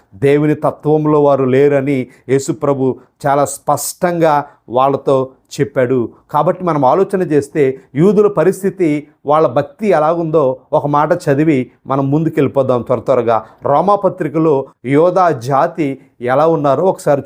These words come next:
చూద్దాం. యూదులు, దేవుని జనాంగముగా పిలువబడుతున్న యూదులు ఎలా ఉన్నారో రోమాపత్రికలో వివరించబడింది. రోమాపత్రిక పదవ అధ్యాయాన్ని మనం ఆలోచన చేసినప్పుడు నేను చదువుతున్నాను, మీరు జాగ్రత్తగా వినాలి. రోమాపత్రిక పదవ అధ్యాయము మొదటి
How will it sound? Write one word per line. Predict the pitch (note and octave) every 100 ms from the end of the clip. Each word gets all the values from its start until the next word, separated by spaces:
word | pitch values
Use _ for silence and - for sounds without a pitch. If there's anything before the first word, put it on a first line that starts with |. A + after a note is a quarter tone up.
| D3+
చూద్దాం. | C3 C3 A2+
యూదులు, | C#3 F3+ F3+ D3+ C3+ _ _
దేవుని | G2+ D3 F3 F3
జనాంగముగా | C3 C#3+ E3 F#3 F#3 F#3 F3+
పిలువబడుతున్న | D#3+ E3 E3 E3 E3+ D#3
యూదులు | C#3 E3 F3+ D#3+ D3+ - _ A#2
ఎలా | C#3 F3+
ఉన్నారో | F#3 E3 D3+ D3+ C3+ - -
రోమాపత్రికలో | C#3 E3 F3 E3+ D#3+ D3+ D#3
వివరించబడింది. | C#3 C#3+ D3+ D#3 C3+ C3 C#3+ C3+ A#2+ _ -
రోమాపత్రిక | C3+ E3+ F#3 F3+ - D3+ D3 D3 A#2+ - _ -
పదవ | D#3+ A#3+ G#3+
అధ్యాయాన్ని | D3 C3 C#3+ C#3 C#3 C3+
మనం | C3+ B2
ఆలోచన | B2 C#3+ C#3+ C#3 C3+
చేసినప్పుడు | A#2+ C3 B2+ E3 D3+ - -
నేను | D3+ E3
చదువుతున్నాను, | D#3+ D#3 G3+ F#3+ D#3 E3 D3+ - -
మీరు | D3 C#3+
జాగ్రత్తగా | C3 C#3+ D3 - C#3
వినాలి. | B2+ C3 B2+ A#2 - _ -
రోమాపత్రిక | B2+ D3+ E3 E3 E3 E3 F3+ F3 - _ _
పదవ | D3+ C#3+ E3+
అధ్యాయము | - C#3 D#3+ E3+ F3 F3 - _
మొదటి | A#2 C#3+ D3 E3 F3 E3+ E3